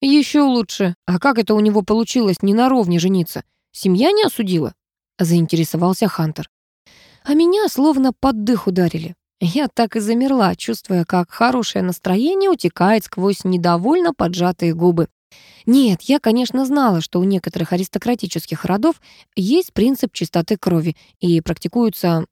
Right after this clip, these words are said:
договорные браки. Но как-то не хотелось бы от парня, который вроде как в меня влюблен, об этом слышать. Замуж за Хантера я не собираюсь, об этом пока и речи не идет,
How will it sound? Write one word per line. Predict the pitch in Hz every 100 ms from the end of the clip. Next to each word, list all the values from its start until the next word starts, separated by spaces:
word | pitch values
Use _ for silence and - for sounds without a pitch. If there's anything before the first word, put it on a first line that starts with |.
| -
договорные | 165 185 277 247 165 185
браки. | 233 175 - - _ _ - - _
Но | 294 311 370 415
как-то | 262 262 -
не | 247 254
хотелось | 302 294 226 185 170
бы | 180
от | 175 -
парня, | 185 320 285
который | 185 165 170 170
вроде | 190 180 165
как | 165 -
в | 175 190
меня | 226 202
влюблен, | 165 196 214 208 220 320 349 -
об | 185 185
этом | 214 240
слышать. | 254 240 208 165 170 _ _ _ _ _ _
Замуж | 226 214 214 180
за | 214
Хантера | 220 170 170
я | 180 180
не | 226
собираюсь, | 233 277 370 339 165 - - _ _
об | 185 175
этом | 175 165
пока | - 190
и | 247
речи | 320 - 190
не | 180 180
идет, | 170 160